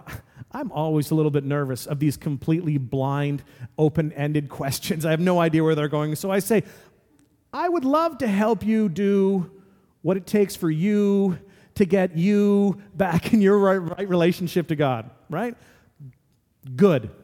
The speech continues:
Because I promised God that I would donate some money, but I never did it. "Can I invest in you, Graham? Can I invest in Into One?"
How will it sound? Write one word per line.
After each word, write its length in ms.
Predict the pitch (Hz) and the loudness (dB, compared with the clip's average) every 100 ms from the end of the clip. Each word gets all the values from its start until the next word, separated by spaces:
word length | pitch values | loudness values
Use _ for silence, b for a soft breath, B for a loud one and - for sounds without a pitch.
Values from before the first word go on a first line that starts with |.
| - _ _ _ _ _ _ _ b b - | -20 _ _ _ _ _ _ _ b b -2
Because 240 | 180 196 | 0 -2
I 180 | 196 240 | -2 -6
promised 540 | - 220 220 214 - | -4 -4 -2 -4 -4
God 400 | 180 156 143 151 b b - | -4 -2 -4 -6 b b -2
that 140 | 170 | 0
I 100 | 175 | 0
would 260 | 196 175 127 | -2 -2 -2
donate 720 | 185 196 180 170 165 - - | -2 0 -2 -2 -4 -8 -20
some 280 | - 151 156 | -8 -4 -2
money, 340 | 208 156 135 - _ | -2 -2 -4 -8 _
but 120 | 151 | -2
I 140 | 165 165 | 0 -2
never 280 | 160 151 147 | -2 -4 -4
did 200 | 156 135 | -6 -8
it. 140 | 117 _ _ _ _ _ _ _ _ b b _ | -10 _ _ _ _ _ _ _ _ b b _
"Can 140 | 190 | -2
I 180 | 202 233 | 0 -2
invest 680 | 240 202 139 170 175 - - - | -2 -2 -4 -4 -4 -6 -16 -6
in 160 | 156 151 | -4 -2
you, 380 | 165 165 113 98 _ _ _ _ | 0 0 -2 -8 _ _ _ _
Graham? 320 | 120 117 104 - _ _ _ _ _ _ - | -12 -12 -12 -18 _ _ _ _ _ _ -4
Can 100 | 185 | -2
I 100 | 214 | -2
invest 380 | 180 185 170 | -2 -4 -4
in 80 | 170 | -4
Into 260 | 160 151 156 | -4 -4 -4
One?" 280 | 151 120 | -4 -8